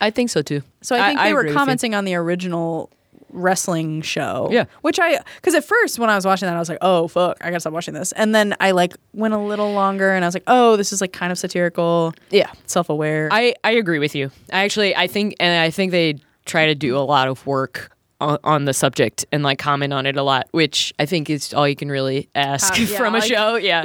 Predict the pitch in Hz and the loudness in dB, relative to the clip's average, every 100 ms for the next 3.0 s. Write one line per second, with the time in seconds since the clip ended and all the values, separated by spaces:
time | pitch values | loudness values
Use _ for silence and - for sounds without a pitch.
0 | 508 330 196 254 381 403 294 208 269 320 | 2 0 0 -2 -2 0 0 0 -2 -2
1 | 330 277 240 233 214 202 190 - 185 185 | -4 -2 0 0 0 2 0 -2 0 2
2 | 185 175 - 180 - 214 180 156 170 185 | 2 0 -2 -8 -8 -4 -2 0 -2 -4